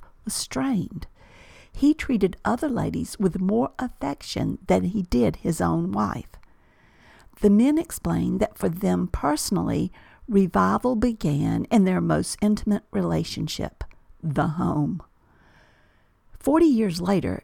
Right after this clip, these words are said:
in The Calvary Road, his book that has inspired millions, no exaggeration,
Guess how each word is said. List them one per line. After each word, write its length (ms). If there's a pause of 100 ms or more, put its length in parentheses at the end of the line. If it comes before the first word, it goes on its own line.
in 120
The 80
Calvary 520
Road, 540 (280)
his 220
book 280
that 140
has 220
inspired 680
millions, 720 (140)
no 160
exaggeration, 1080